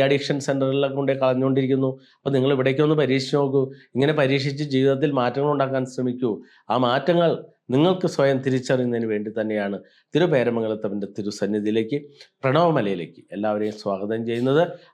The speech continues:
അല്ലാതെ കണ്ടിട്ട് ഈ ഭക്തിമാർഗത്തിൻ്റെ ഒന്നും ഒരു ആവശ്യമില്ല. ഞങ്ങൾക്ക് ദ-, ദൈവവിശ്വാസമൊന്നുമില്ല, ഞങ്ങൾ ഇൻക്ലാബ് മാത്രമേ വിളിക്കുകയുള്ളൂ എന്ന് പറഞ്ഞാൽ നിങ്ങൾ ജീവിതകാലം മുഴുവൻ ഇൻക്ലാബ് വിളിക്കേണ്ടി വരും. ഇവിടെ അങ്ങനെയല്ല. ആ ഇൻക്ലാബിൻ്റെ കൂടെ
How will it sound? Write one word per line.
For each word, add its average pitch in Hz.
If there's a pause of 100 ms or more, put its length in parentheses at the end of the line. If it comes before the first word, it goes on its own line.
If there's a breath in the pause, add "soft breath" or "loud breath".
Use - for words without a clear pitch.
അല്ലാതെ 123
കണ്ടിട്ട് 135 (400 loud breath)
ഈ 117 (100)
ഭക്തിമാർഗത്തിൻ്റെ 139
ഒന്നും 139
ഒരു 127
ആവശ്യമില്ല. 123 (460 loud breath)
ഞങ്ങൾക്ക് 143 (500)
ദ-, 117 (120)
ദൈവവിശ്വാസമൊന്നുമില്ല, 131 (440 loud breath)
ഞങ്ങൾ 131 (100)
ഇൻക്ലാബ് 143
മാത്രമേ 139
വിളിക്കുകയുള്ളൂ 143
എന്ന് 143
പറഞ്ഞാൽ 131 (280 loud breath)
നിങ്ങൾ 127
ജീവിതകാലം 135
മുഴുവൻ 175
ഇൻക്ലാബ് 170
വിളിക്കേണ്ടി 170
വരും. 113
ഇവിടെ 113
അങ്ങനെയല്ല. 156 (520 loud breath)
ആ -
ഇൻക്ലാബിൻ്റെ 151
കൂടെ 170